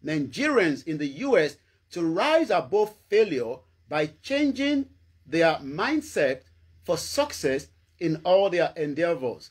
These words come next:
He also went further to say that, uh, you know, he gave the advice at the town hall meeting with Nigerians, uh, in diaspora on Wednesday. "I want you to, I want to give you a measure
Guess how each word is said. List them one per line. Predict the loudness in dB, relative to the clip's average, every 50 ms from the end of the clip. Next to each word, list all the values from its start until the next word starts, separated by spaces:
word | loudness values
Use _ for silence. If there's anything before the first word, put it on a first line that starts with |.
| _ _ _ _
He | -4 -2
also | -2 0 2 2 4
went | 4 2 2
further | 2 2 4 4 2 2
to | 0 -6
say | -8 -4 -2 0 2
that, | 2 2 2 2
uh, | 2 2 2 2 0
you | -4 -4
know, | -4 -4 -6
he | -8 -8
gave | -4 0 0 0 2 2
the | 2 0
advice | 0 0 2 2 2 2 2 0
at | -2 -2
the | -4
town | -6 -6 -6 -4 -4
hall | -2 -2 -2
meeting | -2 -2 -2 -2 -2 -4
with | -4 -2
Nigerians, | -2 -4 -2 -2 0 0 2 2 0 0 -2 -8 -14 _ _ _ -2
uh, | 0 2 2 2 2
in | -2 -4 -2
diaspora | 0 0 0 0 -2 -4 0 2 2 2 2 -2 -6
on | -8 -6 -4
Wednesday. | -2 -2 -2 -2 -4 -4 -4 -4 -4 -4 -8 _ _ _ _ _ _ -6 0
"I | 2 2 2
want | 2 2 0 -2 -2 -2 -6 -6
you | -6 -6
to, | -6 -10 -10 -6 -2 -2 0 -2 -2 -4 _ _ _ 0
I | 0 2
want | 2 2 0 -2 -2 -4
to | -6
give | -6 -8 -6 -2 0
you | 0
a | 0
measure | 0 0 0 2 2 2 0 -2 -2 -2